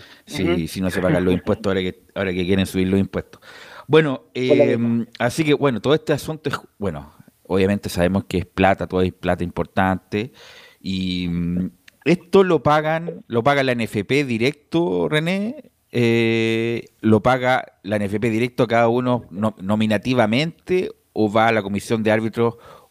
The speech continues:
Speaker 1: y la comisión de árbitros reparte? ¿Cómo es, cómo el, cómo el pago?
Speaker 2: No, no,
Speaker 1: Porque
Speaker 2: no.
Speaker 1: al fi-
Speaker 2: Todo lo que es internacional, eh, uno va directamente a la federación, el, el comité de árbitros en este
Speaker 1: ¿Y el
Speaker 2: caso,
Speaker 1: pago local?
Speaker 2: eh,
Speaker 1: ¿Cómo es el pago local? Eso
Speaker 2: claro.
Speaker 1: me interesa. ¿Cómo, cómo le pagan a un árbitro
Speaker 2: Ah,
Speaker 1: que
Speaker 2: no, es con,
Speaker 1: ya.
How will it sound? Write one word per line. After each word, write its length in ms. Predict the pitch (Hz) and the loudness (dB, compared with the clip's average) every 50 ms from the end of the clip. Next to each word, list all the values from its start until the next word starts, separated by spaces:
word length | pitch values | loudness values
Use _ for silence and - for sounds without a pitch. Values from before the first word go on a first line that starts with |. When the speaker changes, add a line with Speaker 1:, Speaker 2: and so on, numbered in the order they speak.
| _ _ _ _ _ _ _ _ - | _ _ _ _ _ _ _ _ -2
Speaker 1:
y 60 | 101 | 0
la 120 | 101 98 92 | 2 2 2
comisión 380 | 95 98 95 - - 117 117 | 2 0 -2 0 0 0 2
de 80 | 110 113 | 2 2
árbitros 280 | 107 110 107 113 107 101 | 2 2 2 2 2 2
reparte? 380 | 104 101 95 101 95 - - | 2 0 0 0 -2 -2 -4
¿Cómo 240 | - 123 135 151 151 | -4 -2 0 2 2
es, 80 | 151 147 | 0 0
cómo 280 | - 147 147 160 160 160 | -2 -4 -2 0 0 0
el, 260 | 151 147 139 - - _ _ | 0 -2 -4 -6 -10 _ _
cómo 280 | - 147 175 170 170 160 | -4 -2 -2 0 0 2
el 260 | 151 147 139 131 - - - | 2 0 0 -2 -4 0 2
pago? 260 | 147 127 113 92 139 | 2 2 2 2 2
Speaker 2:
No, 80 | 170 190 | 4 4
no, 60 | 202 | 4
Speaker 1:
Porque 140 | 220 220 214 | 4 4 4
Speaker 2:
no. 80 | 185 | 2
Speaker 1:
al 60 | 160 - | 2 -2
fi- 100 | - - - - - - _ _ - | -6 -12 -20 -20 -20 -20 _ _ 0
Speaker 2:
Todo 180 | 208 214 233 | 2 4 4
lo 80 | 233 240 | 4 2
que 100 | 214 233 | 2 0
es 60 | 233 240 | -2 -2
internacional, 680 | - 240 220 208 226 208 175 208 220 233 247 247 - - | -2 -4 -4 -2 -4 -4 -2 -2 -2 0 -2 -2 -2 -2
eh, 520 | 202 196 196 196 196 190 190 190 190 - - - | 0 0 0 0 0 0 0 0 -2 -4 -2 -2
uno 260 | 208 208 220 220 214 | 0 0 0 0 0
va 340 | 202 214 214 220 226 226 214 | 0 0 2 2 0 0 0
directamente 560 | 196 202 202 202 - - 208 214 214 208 - | 0 0 0 0 0 -2 -2 -2 -2 0 0
a 40 | 214 | 0
la 100 | 208 202 | 2 2
federación, 480 | 185 202 190 180 175 - 185 180 175 180 | 2 0 0 0 0 0 -2 -2 -2 -2
el, 480 | 180 175 170 165 165 165 165 160 165 - | -2 -2 -2 -4 -4 -4 -2 -4 -4 -4
el 120 | - 147 139 | -4 -4 -4
comité 320 | - 160 156 160 - 185 185 | -4 -4 -4 -2 0 2 2
de 160 | 190 185 185 | 4 4 2
árbitros 280 | 190 185 180 185 170 | 2 0 -4 -4 -6
en 60 | 175 165 | -8 -8
este 140 | - - | -6 0
Speaker 1:
¿Y 60 | 165 131 | 2 2
el 60 | 131 - | 4 6
Speaker 2:
caso, 140 | 170 165 | 4 4
Speaker 1:
pago 80 | 165 165 | 4 4
local? 280 | 160 165 160 156 151 151 | 4 4 2 2 2 0
Speaker 2:
eh, 480 | 147 143 143 139 139 135 131 123 123 - | 0 0 0 0 0 -2 -2 -4 -8 -10
Speaker 1:
¿Cómo 180 | - 170 214 233 | -6 -4 -4 -4
es 40 | 208 | -2
el 40 | - | 0
pago 240 | - 165 147 135 127 | 0 0 2 2 2
local? 240 | 120 107 - 95 101 | 0 0 0 2 2
Eso 60 | 165 | 2
Speaker 2:
claro. 100 | - - | 2 2
Speaker 1:
me 60 | 110 | -2
interesa. 420 | - - - 107 92 85 - 82 73 | -6 -6 -6 -6 -8 -8 -8 -10 -6
¿Cómo, 280 | - 131 147 147 - - | -4 -4 -2 -2 -2 -2
cómo 220 | 147 170 180 175 | 0 0 2 2
le 120 | 170 170 156 | 2 2 2
pagan 220 | 170 160 156 151 | 2 2 2 0
a 40 | 156 | 0
un 60 | 156 | 0
árbitro 360 | 160 156 151 156 139 147 151 156 | 0 0 0 -2 0 2 2 4
Speaker 2:
Ah, 60 | 175 | 4
Speaker 1:
que 60 | 190 | 4
Speaker 2:
no, 200 | 202 220 240 262 | 4 4 4 4
es 140 | 247 220 196 | 4 2 2
con, 160 | - 214 214 | 0 0 0
Speaker 1:
ya. 80 | 220 190 | 0 0